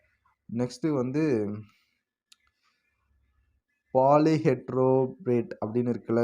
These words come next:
இதுவுமே இம்பார்ட்டன்ட் தான். So, இதெல்லாம் டூ மார்க்ஸ் கேட்பாங்க. பச்சை மலிர்வெளி, அ, புரதம் அப்படின்னு இருக்குல்ல, இதுவுமே இம்பார்ட்டன்ட் தான். So, இதுவுமே பாருங்க. நெக்ஸ்ட்டு உயிரி மருந்தகம்.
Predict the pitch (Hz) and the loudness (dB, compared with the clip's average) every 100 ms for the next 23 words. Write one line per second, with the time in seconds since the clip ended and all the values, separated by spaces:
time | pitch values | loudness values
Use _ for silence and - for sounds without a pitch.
0 | 117 113 123 135 131 127 120 131 123 113 | 2 2 0 0 -2 -2 2 2 2 0
1 | 120 139 143 127 110 110 120 131 123 - | 2 2 0 -2 -2 0 0 0 -2 -8
2 | - 139 127 123 - - 113 101 101 110 | -4 -2 0 -2 -4 -6 -4 -2 -4 -4
3 | 135 156 _ _ _ - 123 - - 160 | -6 -8 _ _ _ 0 0 0 0 2
4 | 156 156 135 120 117 117 135 127 117 127 | 4 2 0 0 2 2 0 0 -2 0
5 | 285 311 - _ _ _ - 123 113 98 | -2 -4 -10 _ _ _ -8 -4 -4 -4
6 | 120 120 120 120 107 113 117 110 - 117 | 0 2 2 0 -2 -2 -2 -4 -2 -2
7 | 110 123 131 127 120 113 113 107 107 123 | 0 -2 -4 -4 -4 -2 -2 -2 -4 -6
8 | 175 - _ _ _ - 120 127 143 147 | -6 -10 _ _ _ -2 0 0 -2 -2
9 | 139 135 107 104 104 139 - - _ _ | -2 2 2 2 -2 -4 -6 -20 _ _
10 | _ _ _ _ _ _ _ _ 117 120 | _ _ _ _ _ _ _ _ -6 -4
11 | - 156 139 143 156 156 143 123 123 113 | -2 0 2 2 4 2 4 4 4 2
12 | 107 127 | 2 0